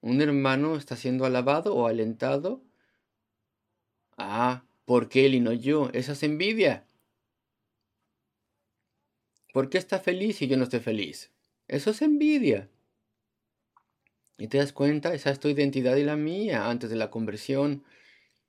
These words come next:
Entonces Pablo nos está diciendo lo que tenemos que, eh, dejar de lado. Y algunas personas dicen, "Ah, le odio". ¿Eh?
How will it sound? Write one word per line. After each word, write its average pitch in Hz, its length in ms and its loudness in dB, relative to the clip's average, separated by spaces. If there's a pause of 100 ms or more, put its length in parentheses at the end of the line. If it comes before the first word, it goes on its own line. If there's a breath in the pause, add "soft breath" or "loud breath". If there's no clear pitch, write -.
(120)
Entonces 123 560 -4
Pablo 123 440 0
nos 113 220 -8
está 117 220 -4
diciendo 120 800 -2 (440 soft breath)
lo 113 240 -2
que 117 140 -4
tenemos 123 680 2
que, 135 520 2 (560 soft breath)
eh, 110 440 6
dejar 139 420 0
de 160 100 0
lado. 110 320 0
Y 101 100 -6
algunas 143 300 0
personas 117 760 -4 (840)
dicen, 107 640 -6
"Ah, 98 220 -2
le 110 160 0
odio". 127 460 4 (1400)
¿Eh? 220 280 -4